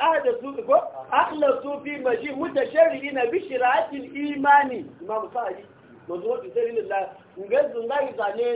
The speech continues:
nu jina wajibo soko, ene mu waji sharia o jabe tuna yi ba wuya ne bi Muhammadu, kan ga zanna ji ladan. Kaza, eh, zanno ji dana, ne guta sunye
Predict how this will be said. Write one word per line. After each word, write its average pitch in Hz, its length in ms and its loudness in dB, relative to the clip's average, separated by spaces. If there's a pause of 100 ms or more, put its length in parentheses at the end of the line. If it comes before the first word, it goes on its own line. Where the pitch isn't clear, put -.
nu 233 260 -4
jina 233 200 -2
wajibo 247 540 0
soko, 233 340 0 (240)
ene 262 260 4
mu 269 100 -2
waji 277 240 2 (100)
sharia 233 260 2
o 208 140 0
jabe 247 220 -2
tuna 269 260 -6
yi 233 260 -2
ba 202 140 2
wuya 233 320 0
ne 269 100 -4
bi 277 140 -4
Muhammadu, 240 640 -2
kan 233 140 -6
ga 247 100 -4
zanna 185 320 -4
ji 196 80 -8
ladan. 196 320 -4 (2750)
Kaza, 269 500 4 (140)
eh, 262 160 4 (120)
zanno 269 380 4
ji 269 140 -12
dana, 262 320 -2 (340)
ne 262 140 2 (160)
guta 294 560 2
sunye 302 240 2